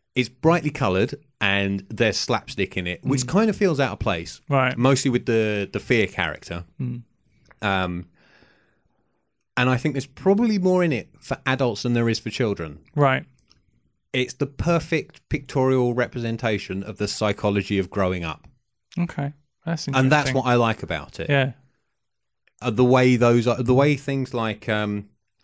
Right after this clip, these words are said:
Speaker 1: things in the human mind are represented. So the imagination, there's an imagination projector. There's islands that represent different parts of personality. Uh, the way they represent short and long-term memory,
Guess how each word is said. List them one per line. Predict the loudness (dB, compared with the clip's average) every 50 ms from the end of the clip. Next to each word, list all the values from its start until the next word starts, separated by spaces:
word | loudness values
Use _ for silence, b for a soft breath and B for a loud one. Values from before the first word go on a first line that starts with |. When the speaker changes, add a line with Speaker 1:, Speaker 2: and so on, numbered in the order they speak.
| b b b b b b b b b b b b b b b b _ _ _ _ _ -6
Speaker 1:
things | 0 2 2 2 2
in | 2 0
the | 0
human | 2 2 2 2 2 2
mind | 2 2 2 0 0 -2 -4 -6 -6 -4
are | -2 0 0 0 -2 -2 0
represented. | 0 0 0 -2 -2 -4 -2 -2 -2 -4 -6 -10 -10 -10
So | -8 -4 -2 -2 0 -2 -2 -4 -6 -12 _ _ _ _ _ _ _ _ _ _ _ _ _ -4
the | 0 2 2
imagination, | 2 2 0 0 0 0 0 0 0 -2 -2 -2
there's | -4 -2 0
an | 0 0
imagination | 0 2 0 0 0 0 0 0 -2 -2 -4 -8
projector. | -8 -6 -6 -6 -6 -6 -8 -12 -12 -12 -12 -14 _ _ _ _ _ _ 0
There's | 0 0 0 2
islands | 2 2 2 2 2 0 -2 -4
that | -6 -4
represent | -4 -4 -2 -2 -2 0 0 0 0
different | -2 -4 -4 -6 -6 -6
parts | -6 -6 -6 -8
of | -12 -6
personality. | -4 -4 -4 -4 -4 -4 -4 -4 -4 -6 -8 -8 -8 -8 -8 -8 -6
Uh, | -6 -4 -4 -4 -6
the | -6 -6 -4 -2
way | 0 0
they | 0 0
represent | 0 -2 -4 -4 -8 -10 -10 -10 -10 -10
short | -6 -4 -4 -4 -2
and | -4 -4
long-term | -4 -4 -4 -6 -6 -4 -4 -2 0
memory, | 0 0 0 -2 -2 -2 -4 -4 -6 -8